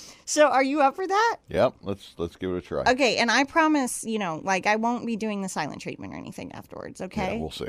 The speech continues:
Speaker 1: Like, we'll <laughs> hold me accountable.
Speaker 2: Okay.
Speaker 1: Okay. So you start. And, and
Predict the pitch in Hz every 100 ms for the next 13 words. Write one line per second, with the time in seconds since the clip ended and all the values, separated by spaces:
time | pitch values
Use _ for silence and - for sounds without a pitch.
0 | - 202 180 - 196 - 226 254 960 960
1 | 880 - _ 240 208 202 220 - 233 185
2 | 160 175 - - 82 - - _ - -
3 | - - - 285 294 359 208 - 330 269
4 | 330 403 - 302 220 151 - - 269 -
5 | 320